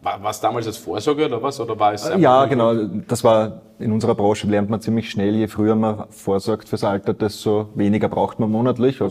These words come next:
Speaker 1: Okay.
Speaker 2: Zeit ist Geld und ja.
Speaker 1: Cool.
Speaker 2: Das war dann, das war das erste seriöse Investment, das ich
Speaker 1: Das
Speaker 2: getätigt
Speaker 1: gibt's
Speaker 2: habe.
Speaker 1: nach wie
Speaker 2: Das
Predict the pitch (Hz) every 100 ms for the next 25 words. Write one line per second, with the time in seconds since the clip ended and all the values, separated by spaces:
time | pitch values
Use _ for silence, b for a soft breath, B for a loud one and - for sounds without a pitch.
0 | - 156 - - 95 104 - 101 110 113
1 | 117 117 85 - _ _ - 127 120 120
2 | 101 110 101 101 101 101 101 - _ 117
3 | - 117 98 101 - 113 - 104 101 98
4 | 98 101 101 92 90 - - 101 95 90
5 | - - 104 98 - 123 113 - - -
6 | 95 113 127